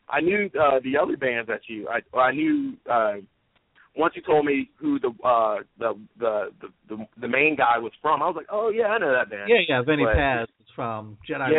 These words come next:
Speaker 2: Mind Trick.
Speaker 1: from a Jedi Mind Trick. I was like, "Oh, yeah, I know their stuff. I love their stuff." But this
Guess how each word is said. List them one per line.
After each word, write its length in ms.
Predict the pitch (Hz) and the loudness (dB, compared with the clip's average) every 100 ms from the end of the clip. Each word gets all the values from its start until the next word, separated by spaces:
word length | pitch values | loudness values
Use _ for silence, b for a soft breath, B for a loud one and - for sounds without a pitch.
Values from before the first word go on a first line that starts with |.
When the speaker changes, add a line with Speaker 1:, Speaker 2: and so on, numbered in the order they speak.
| 143 | 4
Speaker 2:
Mind 100 | 123 120 | 2 -2
Trick. 120 | - | 0
Speaker 1:
from 160 | 139 127 | 0 0
a 80 | |
Jedi 340 | 123 151 139 131 | 0 0 2 2
Mind 260 | 131 156 160 | 2 2 0
Trick. 220 | 120 107 _ _ _ - | -6 -8 _ _ _ -4
I 100 | 147 | 0
was 120 | 160 | 0
like, 260 | 120 110 107 | 2 0 0
"Oh, 160 | 135 156 | 0 2
yeah, 120 | 123 | 2
I 60 | 131 | 2
know 140 | 123 147 | 2 0
their 180 | 127 - | 0 -4
stuff. 160 | 98 107 | -6 -2
I 60 | |
love 200 | 123 131 | 0 0
their 140 | 120 120 | 0 -4
stuff." 180 | - 95 | -6 -10
But 100 | 98 | -6
this 160 | 127 | -4